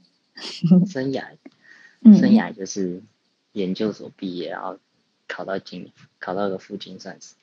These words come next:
Speaker 1: 稳定工作就好。
Speaker 2: 所以，就是对你来说，可能人生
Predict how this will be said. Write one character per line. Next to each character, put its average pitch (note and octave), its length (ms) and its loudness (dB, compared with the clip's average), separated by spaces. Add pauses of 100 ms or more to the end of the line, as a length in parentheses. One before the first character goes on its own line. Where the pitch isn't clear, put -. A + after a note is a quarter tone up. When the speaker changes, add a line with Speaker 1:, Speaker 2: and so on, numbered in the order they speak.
Speaker 1:
稳 F#2 220 -10
定 G2+ 240 -8
工 F#2+ 240 -16
作 G2 240 -18
就 - 120 -20
好。 - 100 -20 (3000)
Speaker 2:
所 - 180 -4
以， G#3+ 320 4 (540)
就 A#3+ 140 -4
是 A#3+ 80 -2
对 C4 200 4
你 G3+ 60 6
来 F#3 100 -2
说， A3 460 4 (640)
可 - 160 0
能 F#3 380 2 (420)
人 G3+ 240 4
生 A3 500 8